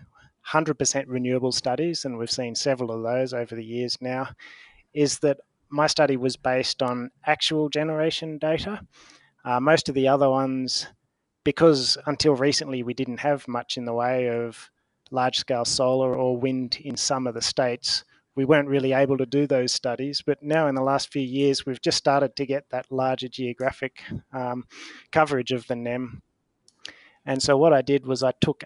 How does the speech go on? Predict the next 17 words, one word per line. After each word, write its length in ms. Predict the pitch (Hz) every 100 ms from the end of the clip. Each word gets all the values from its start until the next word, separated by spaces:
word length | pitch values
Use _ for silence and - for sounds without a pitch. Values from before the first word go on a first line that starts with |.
| -
actual 320 | 165 - 139
generation 640 | 123 147 139 127 120 131 120
data 260 | 123 123
from 260 | - 127 123
aemo 540 | 131 135 123 113 139 139 - _ _ _ _ _ -
and 100 | 131
scaled 440 | - 151 156 139
it 100 | 123
up, 240 | 127 135 - - - - - _ _
you 100 | 123 107
know, 220 | 110 117 _ _ _ -
by 200 | 120 120
a 20 |
lot 260 | 139 143
in 140 | 127 113
Queensland, 880 | 131 127 127 123 123 131 131 135 123
in, 400 | 113 107 117